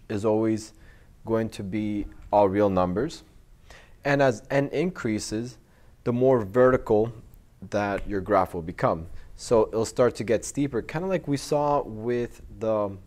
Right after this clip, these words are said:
with the even numbers. Okay, so this does this also, and notice that it'll flatten out just like your even numbers did when it's close to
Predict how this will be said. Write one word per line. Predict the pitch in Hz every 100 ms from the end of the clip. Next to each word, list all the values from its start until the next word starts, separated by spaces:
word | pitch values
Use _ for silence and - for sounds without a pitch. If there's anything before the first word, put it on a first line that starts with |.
| _ - - - - _ _ _ _ _ _ - - - - - -
with | 110 110
the | 110 117
even | 156 165 107
numbers. | 92 87 87 107 - - _ _ _ - - - - -
Okay, | - 110
so | 104
this | 104 123 117
does | 117 123
this | 113 98
also, | 113 151 - 127 -
and | 160 135
notice | 127 135
that | - 113
it'll | 110 107
flatten | - - 127 117 78
out | 113 113 - -
just | - 113 -
like | 104 101
your | 95
even | 107 98
numbers | 92 87 87
did | - 113 110 - - -
when | 113
it's | 104 -
close | - 131 117 113 -
to | - - 98 95